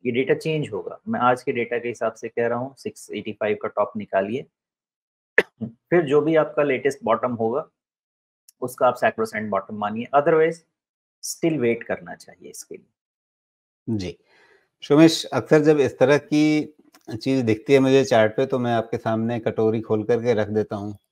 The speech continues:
Speaker 2: पूछने के लिए कि भाई कटोरी बनेगी या नहीं बनेगी। तो अभी तो ये एक डाउनट्रेंड में है, क्या इसमें कटोरी वाली उम्मीदें टूट गई हैं? क्या वो स्ट्रक्चर वायलेट हो चुका है या अभी भी उम्मीद बची हुई है,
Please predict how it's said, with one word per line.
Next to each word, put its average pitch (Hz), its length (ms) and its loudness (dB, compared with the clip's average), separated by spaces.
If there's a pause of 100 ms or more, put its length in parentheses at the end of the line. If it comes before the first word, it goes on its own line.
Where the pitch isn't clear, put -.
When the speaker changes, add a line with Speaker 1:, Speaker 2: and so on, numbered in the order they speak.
(600)
Speaker 2:
पूछने 110 320 -6
के 113 120 -4
लिए 117 200 -2
कि 127 80 -10
भाई 113 240 -2 (460)
कटोरी 113 320 0
बनेगी 123 560 -4 (380)
या 127 80 -2
नहीं 104 260 -2
बनेगी। 90 400 -8
तो 113 480 2 (520)
अभी 117 240 2
तो 151 120 4
ये 143 340 10
एक 120 140 0
डाउनट्रेंड 113 440 4
में 127 120 2
है, 110 240 -2
क्या 131 360 6
इसमें 139 300 4
कटोरी 123 380 2
वाली 135 220 6
उम्मीदें 123 400 0
टूट 139 340 -2
गई 131 180 6
हैं? 117 200 -2
क्या 117 160 0
वो 117 160 0
स्ट्रक्चर 131 680 0
वायलेट 110 440 0
हो 110 80 -2
चुका 117 260 -4
है 135 180 -4 (420)
या 131 140 6
अभी 123 400 2
भी 135 140 2
उम्मीद 127 360 -2 (220)
बची 113 260 -2
हुई 87 180 -6
है, - 160 -20